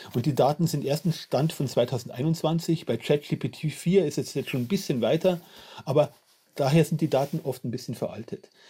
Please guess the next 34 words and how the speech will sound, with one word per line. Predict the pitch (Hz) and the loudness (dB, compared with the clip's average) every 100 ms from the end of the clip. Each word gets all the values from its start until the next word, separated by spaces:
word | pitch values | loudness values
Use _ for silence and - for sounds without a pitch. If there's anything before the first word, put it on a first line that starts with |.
| - | -10
Es | - 202 | -2 0
ist | - | 0
kein | - 123 101 101 - 87 | 2 2 2 -4 -12 -8
Wissensbot, | 90 131 196 185 - 196 196 - - - | -4 -2 0 -2 2 0 0 -8 -12 -6
es | 123 151 | -4 -2
ist | 147 | 0
ein | 160 | 0
Schreibbot. | - 110 120 - - - - _ - - | -2 -4 -4 -6 -12 -14 -18 _ -20 -8
Und | 123 | -2
diese | 147 139 147 - _ _ | 0 2 0 -4 _ _
Wissensdaten, | 107 135 - 185 160 - 120 123 - 185 - _ - - - | -2 -2 2 2 2 2 2 0 -2 -14 -16 _ -20 -20 -6
die | 135 | 2
werden | 147 170 | 4 4
dann, | 156 147 139 - | 2 0 -2 -6
naja, | 120 147 160 120 - _ | -2 2 2 0 -4 _
für | - 113 | -6 -2
einen | 104 98 | -2 0
plausiblen | 113 104 147 208 160 123 | 0 0 0 2 2 2
Text | 156 185 - - - | 0 -2 -6 -14 -2
neu | 123 143 | 0 2
generiert. | 139 123 113 135 185 - | 2 0 0 -2 -4 -4
Plausibilität | - 127 147 127 120 160 185 | 2 2 2 0 0 -2 -2
steht | 160 | -4
hier | 151 | -2
im | 151 | -2
Vordergrund, | - 143 143 139 131 - | 0 2 2 0 -4 -2
nicht | 120 160 - | 0 0 -2
unbedingt | 131 127 | -4 -4
konkretes | - 120 - 110 120 92 | -2 -2 -2 -2 -4 -6
Wissen. | 95 - - _ - - - | -12 -16 -20 _ -20 -16 -6
Das | 127 - | -4 2
zeigt | 156 208 | 2 2
sich | - - | -2 -4
dann, | - 160 | -2 -2